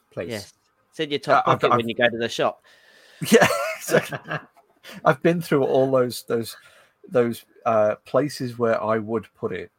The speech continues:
Speaker 3: when I was doing any other operation that would have used that tool. I haven't as yet asked my wife if she's tidied anything up, 'cause she did help me out hugely by,
Speaker 1: <laughs>
Speaker 3: um, re-, reorganizing some of my workshop for me, uh, a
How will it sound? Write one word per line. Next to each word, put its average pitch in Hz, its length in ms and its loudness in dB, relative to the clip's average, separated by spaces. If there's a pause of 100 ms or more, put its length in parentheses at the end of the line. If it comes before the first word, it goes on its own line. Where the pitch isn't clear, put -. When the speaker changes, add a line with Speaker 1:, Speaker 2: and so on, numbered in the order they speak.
(340)
Speaker 3:
when 110 300 -4
I 107 80 0
was 104 160 -6
doing 104 380 -6
any 104 300 -6
other 101 200 -6
operation 95 680 -8
that 95 100 -12 (160)
would - 180 -20
have 113 100 -20
used - 280 -18
that - 220 -8
tool. - 260 -20 (1800)
I - 60 -10
haven't 131 280 2
as 107 160 0
yet 107 280 0
asked - 240 -6
my 107 60 -2
wife 104 320 0
if 101 60 -14
she's 107 160 -14
tidied 101 340 -2
anything 98 300 -12
up, 98 140 -8 (100)
'cause - 140 -18
she - 120 -14
did 107 300 -4 (160)
help 107 240 -6
me 104 140 -8
out 98 240 -4
hugely 101 580 -10
by, 98 300 -6 (100)
Speaker 1:
<laughs> - 120 -20
Speaker 3:
um, 98 560 -8 (720)
re-, 104 440 -4
reorganizing 101 600 -2
some 101 160 -10
of 98 80 -6
my 101 40 -4
workshop 104 300 -6
for 98 140 -14
me, 98 180 -12 (100)
uh, 95 200 -6
a 101 40 -18